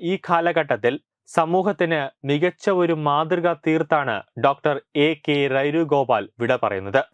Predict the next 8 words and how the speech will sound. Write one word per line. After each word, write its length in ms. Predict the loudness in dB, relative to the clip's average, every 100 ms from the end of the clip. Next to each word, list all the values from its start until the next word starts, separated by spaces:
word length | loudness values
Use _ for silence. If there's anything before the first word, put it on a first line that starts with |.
| 0
കണ്ണൂരിലെയും 760 | 2 2 0 2 2 2 -2 -4 -2
മറ്റ് 300 | 0 0 -2
ഭാഗങ്ങളിൽ 600 | 0 0 0 0 0 0
നിന്നുള്ള 480 | -2 0 0 -2 -4
നൂറുകണക്കിന് 720 | -2 0 0 0 -4 -4 -2
രോഗികൾക്കും 760 | 0 0 0 0 -2 0 -2 -4 _ -4
ചെറുപ്പക്കാർക്കും 840 | 0 0 0 0 0 0 -2 -4 _ _
പ്രായമായവർക്കും 920 | 0 0 0 -2 -2 -2 -2 -4 -6